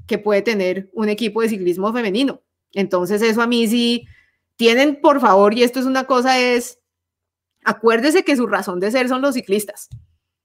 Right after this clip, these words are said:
Su razón de ser no es nadie más, sino los ciclistas que están en Colombia. La gente que ya logró dar el, el, el salto al World Tour, ellos, muchas gracias, ya no los necesitan. Ellos ya todo bien, ellos ya tienen sus equipos,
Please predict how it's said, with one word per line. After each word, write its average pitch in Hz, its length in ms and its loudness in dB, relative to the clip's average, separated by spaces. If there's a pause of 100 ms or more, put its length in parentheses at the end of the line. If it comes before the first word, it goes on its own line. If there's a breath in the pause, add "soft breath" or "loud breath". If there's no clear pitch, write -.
(140)
Su 233 160 0
razón 190 300 0
de 214 140 0
ser 269 320 2
no 240 200 0
es 247 160 2
nadie 269 320 2
más, 269 220 2
sino 285 180 -2
los 240 140 0
ciclistas 196 580 -2 (520 soft breath)
que 277 400 4
están 226 560 0
en 254 180 -4
Colombia. 208 580 -2 (540)
La 208 180 0
gente 240 260 -2
que 359 140 -2
ya 240 140 2
logró 294 340 2
dar 294 180 2
el, 294 260 -4
el, 247 200 -8
el 226 180 -8
salto 285 300 -2
al 285 80 -2
World 285 220 0
Tour, 302 120 -6
ellos, 285 300 -2
muchas 277 320 0
gracias, 269 180 0
ya 277 100 0
no 277 120 -2
los 285 100 -2
necesitan. 233 640 -6 (320)
Ellos 202 240 -4
ya 262 120 2
todo 262 240 4
bien, 202 280 0
ellos 175 100 -6
ya 220 160 -2
tienen 254 260 -4
sus 269 140 -2
equipos, 240 560 -2